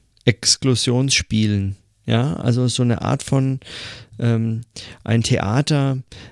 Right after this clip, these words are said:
ähm, sagen, der, die, die, die, die, die letzte Möglichkeit, wie, die einem noch bleibt, politisch,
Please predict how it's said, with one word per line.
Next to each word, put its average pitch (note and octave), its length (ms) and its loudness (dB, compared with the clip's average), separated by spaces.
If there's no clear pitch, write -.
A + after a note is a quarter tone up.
ähm, A#2 460 0
sagen, A#2 540 0
der, - 160 -4
die, - 260 0
die, A#2 440 0
die, A#2 240 2
die, A2+ 580 0
die A2+ 120 2
letzte C3+ 440 0
Möglichkeit, C3+ 760 0
wie, B2 320 0
die A#2+ 260 0
einem B2+ 180 2
noch B2 220 -2
bleibt, - 560 -2
politisch, B2 680 0